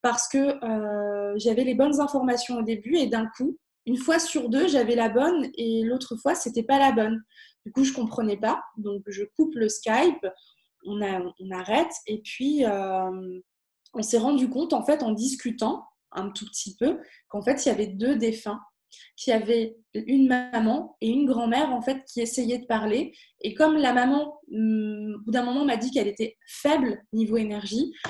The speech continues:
bah, c'est la grand-mère qui prenait le dessus. Et du coup, une fois sur deux, j'avais les, j'avais les réponses. Enfin, du coup, cette, cette séance a continué,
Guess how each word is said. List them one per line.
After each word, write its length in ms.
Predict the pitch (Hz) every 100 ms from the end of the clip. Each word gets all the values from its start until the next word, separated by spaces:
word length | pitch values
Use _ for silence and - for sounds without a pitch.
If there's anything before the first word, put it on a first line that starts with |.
| -
bah, 80 | -
c'est 140 | 254
la 120 | 220
grand-mère 500 | 214 226 262 285 294
qui 120 | - 233
prenait 260 | - 233
le 80 | 233
dessus. 420 | 220 220 - 285 - - - -
Et 100 | 240
du 180 | 214
coup, 160 | 220 320
une 80 | 285
fois 200 | - 269
sur 220 | - 240
deux, 220 | 220 285 - _ _
j'avais 400 | 190 220 214 269
les, 420 | 285 233 214 208 208
j'avais 240 | 214 226
les 120 | 226
réponses. 540 | 226 220 202 - - _ -
Enfin, 260 | 202 196 - - - - - - _ _
du 180 | 220 -
coup, 140 | 349
cette, 260 | - 254 -
cette 360 | - - 233
séance 380 | - 277 294 -
a 60 | 202
continué, 600 | 240 226 254 233 247